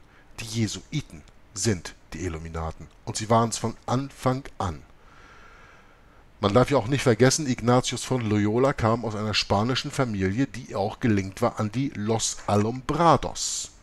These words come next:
die spanischen Illuminaten in der Zeit. Also ein weiteres Studium neben diesem Lesen des Buches Rulers of Evil,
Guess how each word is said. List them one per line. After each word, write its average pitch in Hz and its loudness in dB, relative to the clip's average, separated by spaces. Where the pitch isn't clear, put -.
die 139 -4
spanischen 101 0
Illuminaten 85 -6
in 95 -8
der 78 -6
Zeit. - -6
Also 107 -4
ein 107 -4
weiteres 110 2
Studium 131 -4
neben 117 4
diesem 95 -6
Lesen 113 2
des 87 -10
Buches 123 -6
Rulers 113 0
of 92 -6
Evil, 123 -2